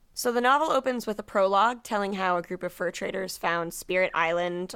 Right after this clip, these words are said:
and realized that it had been completely devastated by smallpox, and that the sole survivor on the island is a baby girl who the traders leave behind out of fear of infection. But as they're sailing away,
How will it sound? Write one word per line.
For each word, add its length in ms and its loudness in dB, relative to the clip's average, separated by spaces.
and 300 -8
realized 440 -4
that 100 -8
it 240 -6
had 300 -8
been 480 -8
completely 720 -6
devastated 500 -4
by 140 -4
smallpox, 760 -4
and 200 0
that 140 -4
the 100 -6
sole 220 4
survivor 460 2
on 100 2
the 100 -2
island 320 0
is 160 -8
a 60 -6
baby 300 -4
girl 540 -2
who 400 -2
the 240 -6
traders 500 -6
leave 220 -6
behind 580 -4
out 140 -4
of 80 -8
fear 300 -8
of 140 -10
infection. 680 -10
But 260 -2
as 220 2
they're 120 -2
sailing 400 0
away, 460 2